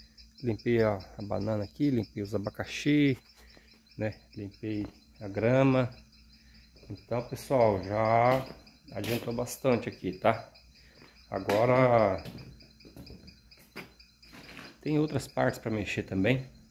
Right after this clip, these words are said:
beleza? E vamos despedir por aqui. Tô cansado que só.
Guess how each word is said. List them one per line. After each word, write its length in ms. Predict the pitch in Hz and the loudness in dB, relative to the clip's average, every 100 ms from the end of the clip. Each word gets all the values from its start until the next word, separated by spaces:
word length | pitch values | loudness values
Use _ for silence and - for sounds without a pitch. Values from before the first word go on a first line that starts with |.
| _ - - - - - | _ -20 -20 -20 -20 -14
beleza? 420 | 101 110 147 101 85 - - - _ _ - | -6 0 2 0 -4 -12 -20 -20 _ _ -2
E 260 | 139 196 | 0 2
vamos 280 | 180 240 254 | 2 0 0
despedir 440 | - - 139 123 | -4 -6 -4 -4
por 100 | 113 | -6
aqui. 300 | 95 180 175 - | -8 -6 -8 -8
Tô 80 | - | -12
cansado 840 | - 123 - - 139 180 180 170 - | -6 -6 -6 -4 0 0 0 -2 -6
que 80 | 110 | -12
só. 480 | - 143 160 165 | 4 8 8 4